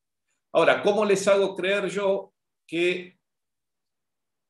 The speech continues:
entonces tenemos el septum membranoso ahí? Si yo tengo el septum membranoso indemne, quiere decir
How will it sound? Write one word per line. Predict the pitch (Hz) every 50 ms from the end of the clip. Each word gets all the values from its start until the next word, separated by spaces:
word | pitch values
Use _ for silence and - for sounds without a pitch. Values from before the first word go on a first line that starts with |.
| _ -
entonces | 143 151 147 147 156 160 156 156 165 160 160 165 - -
tenemos | - 147 147 165 170 165 160 160 -
el | 147 147
septum | - - 165 160 - - 151 147
membranoso | 143 135 131 131 135 143 151 147 - - 143
ahí? | 143 143 120 101
Si | 95 - - 143 143
yo | 139 - - 160 160 160
tengo | - 185 160 131 117 120
el | 113 113
septum | - 160 156 156 - 139 123
membranoso | 117 113 117 113 117 135 165 180 180 - 185
indemne, | 190 214 226 226 190 151 143 143 151 170 185 185 - - _ _ _ _ _ _ _ _ _ _ _ _ _ _ _ _ _ _ -
quiere | - 202 196 190 190 185
decir | 185 180 180 - 180 165 160 156 160 -